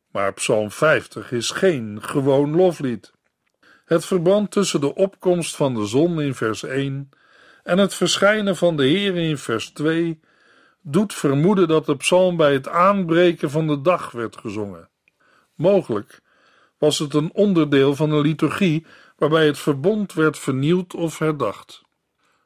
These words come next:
De structuur van de psalm is helder. De beide vermeldingen van Sela aan het eind van vers zes en vijftien markeren de einde van de eerste twee onderdelen.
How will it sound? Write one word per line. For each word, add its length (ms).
De 140
structuur 560
van 180
de 80
psalm 460
is 160
helder. 500
De 100
beide 420
vermeldingen 760
van 200
Sela 720
aan 140
het 120
eind 300
van 240
vers 280
zes 380
en 240
vijftien 720
markeren 640
de 80
einde 500
van 200
de 80
eerste 520
twee 360
onderdelen. 800